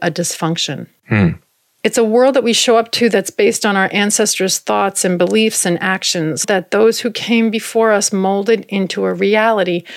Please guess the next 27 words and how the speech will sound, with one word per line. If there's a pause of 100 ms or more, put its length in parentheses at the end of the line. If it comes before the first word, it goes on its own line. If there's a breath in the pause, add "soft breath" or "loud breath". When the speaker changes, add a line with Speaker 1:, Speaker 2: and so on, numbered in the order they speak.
(240 loud breath)
Speaker 1:
trying
to
create
something
that
felt
safe
and
secure
to
them. (340 loud breath)
Speaker 2:
Yeah. (260)
Speaker 1:
You
know,
my
immediate (160)
ancestors,
my
parents
and
their
parents
lived
through
World
War
Two.